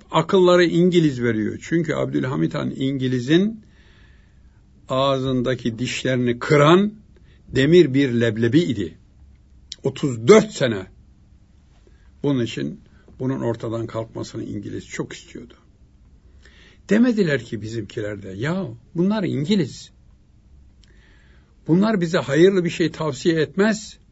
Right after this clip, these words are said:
Ne dinimiz bir, ne dilimiz bir, ne de milletimiz bir. Bunlar bize hayır tavsiye eder mi?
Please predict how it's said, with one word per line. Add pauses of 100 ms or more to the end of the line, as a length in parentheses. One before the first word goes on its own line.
(680)
Ne
dinimiz
bir, (500)
ne
dilimiz
bir, (680)
ne
de
milletimiz
bir. (3000)
Bunlar
bize
hayır
tavsiye
eder
mi?